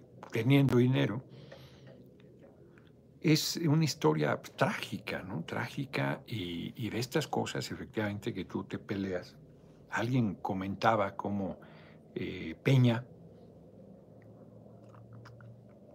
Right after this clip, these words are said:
expulsó al embajador de Corea del Norte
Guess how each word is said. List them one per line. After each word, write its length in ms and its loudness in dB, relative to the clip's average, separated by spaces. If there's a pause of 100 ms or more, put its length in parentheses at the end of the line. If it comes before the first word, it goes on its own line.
(600)
expulsó 640 4
al 100 4
embajador 540 0
de 120 -4
Corea 280 -2
del 180 2
Norte 400 -2